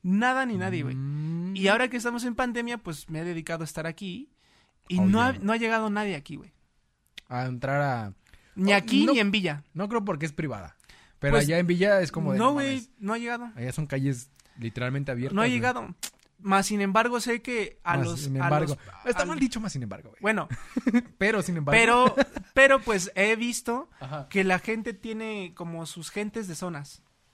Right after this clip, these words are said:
Speaker 2: Ajá.
Speaker 1: Ahí te va. Un líder de zona. Y ese líder de zona tiene que juntarle tantas personas a David Sánchez, a Edwin Eslava, al presidente tal, a la candidata tal.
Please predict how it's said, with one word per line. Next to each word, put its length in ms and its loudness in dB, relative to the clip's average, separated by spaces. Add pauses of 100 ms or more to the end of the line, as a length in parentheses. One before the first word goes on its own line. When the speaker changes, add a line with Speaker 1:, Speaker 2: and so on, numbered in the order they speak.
(160)
Speaker 2:
Ajá. 380 0
Speaker 1:
Ahí 140 -6
te 100 -6
va. 220 -6 (340)
Un 160 -4
líder 280 0
de 100 -6
zona. 320 -10 (580)
Y 80 -4
ese 180 -2
líder 220 -4
de 100 -4
zona 240 -4
tiene 220 -6
que 100 -4
juntarle 500 -2
tantas 380 -4
personas 560 -2 (220)
a 420 -2
David 320 -2
Sánchez, 380 -4 (220)
a 280 6
Edwin 460 0
Eslava, 420 0
al 140 -2
presidente 500 -6
tal, 220 -4
a 120 -4
la 220 -4
candidata 420 -6
tal. 200 -8